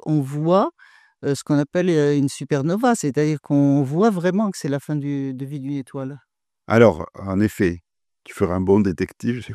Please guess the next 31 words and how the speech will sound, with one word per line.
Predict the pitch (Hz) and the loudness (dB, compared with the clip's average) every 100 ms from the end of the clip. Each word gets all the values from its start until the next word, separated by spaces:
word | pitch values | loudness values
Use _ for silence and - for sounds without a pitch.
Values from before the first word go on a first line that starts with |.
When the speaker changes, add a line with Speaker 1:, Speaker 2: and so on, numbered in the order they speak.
| - | -10
Speaker 2:
oublié | 110 95 98 | -6 -2 -2
de | 87 | -2
parler | 80 82 90 87 | -4 -4 -2 -2
de, | - - _ _ _ _ | -6 -12 _ _ _ _
de | 98 95 | -4 -4
ça. | 82 - 127 147 - - - - _ - | -2 2 2 2 -8 -20 -20 -20 _ -6
Euh, | 101 107 101 101 - | 2 2 2 0 -6
on, | - 123 120 117 123 | 2 4 4 2 -2
j'ai | 104 120 | 0 2
parlé | 127 143 175 | 4 4 2
que | - | 2
de | 135 | 2
la | 107 95 | 2 2
p-, | - 76 95 - | -2 -8 -8 -8
toute | 190 - | -10 -6
première, | - 120 120 120 127 98 87 | 0 2 4 4 2 0 -2
des | 90 | -4
toutes | 87 143 | -8 -8
premières | 113 107 98 80 - | -2 0 0 -2 -2
heures, | 110 107 - _ _ _ _ - | 0 0 -2 _ _ _ _ -14
euh, | 87 90 87 | -10 -8 -8
d'observation | 85 85 104 85 - 98 | -8 -6 -4 -4 -4 -6
du | 87 | -6
sursaut | - 90 - | -8 -14 -10
gamma | 85 85 87 120 | -6 -4 -4 -4
quand | - 78 | -6 -6
il | 87 | -4
est | |
encore | 87 90 120 - | -2 0 0 0
très | 107 | -4
brillant. | 90 82 87 78 | -2 -4 -4 -6